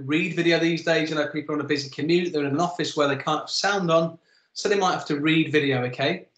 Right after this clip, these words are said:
So we, uh, so we need to add captions, what some people call them subtitle, they're actually called captions. So here's a cool app that I've recently seen, and it's something called, uh, Mixed Captions. It is only available on iPhone, but there's something very similar called AutoCap.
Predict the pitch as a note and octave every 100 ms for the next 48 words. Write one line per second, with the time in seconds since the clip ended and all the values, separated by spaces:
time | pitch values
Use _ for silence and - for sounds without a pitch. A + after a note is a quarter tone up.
0 | _ _ - E3 D3+ D3+ D3+ D3+ D3+ D3
1 | C#3 C#3+ - D3+ D3+ C#3+ D3+ D3+ C#3 -
2 | E3 - - D3+ C#3+ C3+ C#3+ - D#3 C3
3 | C3 C#3 C3 G#3 G#3 - F#3 F3 F3 E3
4 | - _ - D3+ - - - C3+ C3 D#3
5 | - - B2 B2 - _ _ - F3+ F3+
6 | G3 G#3 G#3 - G3 F3 - D#3 D3+ C#3+
7 | E3+ E3+ D#3+ D3 - D3 C#3+ C#3+ - E3
8 | D3 C#3 D3+ C#3+ C3+ C3+ G3+ - - F3+
9 | - F3 F3 E3+ - _ _ F#3+ G#3+ G#3
10 | F#3 F#3 F3+ E3 E3 F#3 F#3 F3+ E3+ E3+
11 | - - G#3 E3+ E3 E3 D#3 - F3+ E3+
12 | - C#3+ C#3 E3+ F3 E3+ C#3 C3 - C#3
13 | -